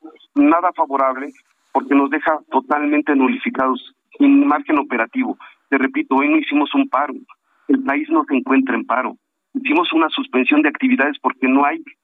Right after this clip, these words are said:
condiciones operativas para poder ir a repartir el gas a tu casa.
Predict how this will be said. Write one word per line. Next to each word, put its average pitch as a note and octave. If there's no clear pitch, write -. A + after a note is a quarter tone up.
condiciones C#3+
operativas C3
para A2+
poder B2+
ir D3+
a C#3+
repartir B2
el C3
gas C3+
a C3
tu -
casa. -